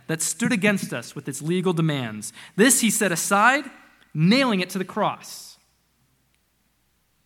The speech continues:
It's paid for in full. By the finished work of Christ, who stood in our place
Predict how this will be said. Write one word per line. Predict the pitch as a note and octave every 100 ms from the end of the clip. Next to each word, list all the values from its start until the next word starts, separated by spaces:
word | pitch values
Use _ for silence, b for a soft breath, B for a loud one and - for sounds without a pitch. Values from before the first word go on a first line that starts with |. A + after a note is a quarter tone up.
| _
It's | -
paid | - C4 A#3
for | E3+ D3
in | C#3+
full. | - F#3 C#3+ - _ _ _ _ _ _ _ _ _ _ _ _ _ _ _ _ _ _
By | E3+
the | E3+
finished | - C4+ C4+ A#3
work | A#3+
of | A3 -
Christ, | - G#3+ B3 -
who | -
stood | E3+ - A#3+ B3
in | A3
our | G3
place | G3 G3+ A3 A#3 - -